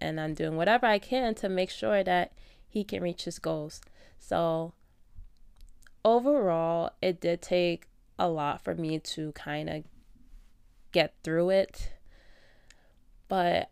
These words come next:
I have to just realize this is a part of the job, that I am going to lose patients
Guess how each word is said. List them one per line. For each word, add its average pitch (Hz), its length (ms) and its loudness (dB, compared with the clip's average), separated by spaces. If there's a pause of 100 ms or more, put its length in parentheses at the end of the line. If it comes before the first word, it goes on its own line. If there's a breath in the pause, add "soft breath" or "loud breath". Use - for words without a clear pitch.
I 180 180 4
have 165 400 2
to 165 120 -6
just 160 220 -6
realize 160 520 0
this 156 140 -8
is 156 100 -8
a 160 40 -4
part 156 300 -4
of 160 140 -4
the 160 100 -2
job, 147 520 -2 (1120 soft breath)
that 170 280 0
I 175 80 0
am 170 260 -2
going 165 220 -4
to - 120 -10
lose 160 200 -2
patients 160 840 -8